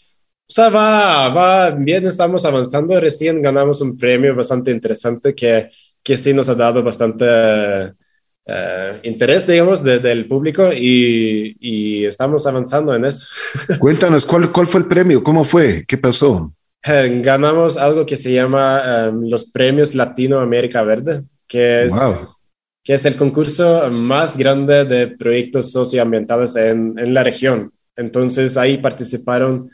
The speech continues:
Speaker 1: más que dos mil cien proyectos de treinta diferentes países. También, eh,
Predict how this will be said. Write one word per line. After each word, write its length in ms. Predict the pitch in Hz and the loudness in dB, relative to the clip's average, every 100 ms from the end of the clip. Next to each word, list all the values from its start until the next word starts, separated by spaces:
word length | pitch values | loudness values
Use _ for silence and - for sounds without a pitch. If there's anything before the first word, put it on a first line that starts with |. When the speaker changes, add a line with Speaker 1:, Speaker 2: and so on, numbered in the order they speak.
| _ _ _ | _ _ _
Speaker 1:
más 280 | - 120 139 | -6 -4 -2
que 100 | - | -2
dos 300 | 120 123 127 | 0 0 0
mil 500 | 120 117 120 113 104 | -2 0 0 -2 -6
cien 600 | 95 - 120 156 208 190 | -10 -6 -2 -2 -2 -6
proyectos 600 | - 139 151 - 190 180 | 0 2 2 0 -2 -2
de 380 | 131 127 123 - _ _ | 0 0 0 -4 _ _
treinta 540 | 120 131 151 151 156 | -2 -2 -2 -2 -2
diferentes 400 | 139 135 143 - | -2 -2 -2 -2
países. 600 | 139 139 160 190 196 - _ _ _ _ _ | -2 -2 -2 -4 -6 -16 _ _ _ _ _
También, 460 | 139 139 156 170 156 | 0 2 2 2 2
eh, 540 | 135 131 123 120 110 | 2 4 2 0 -4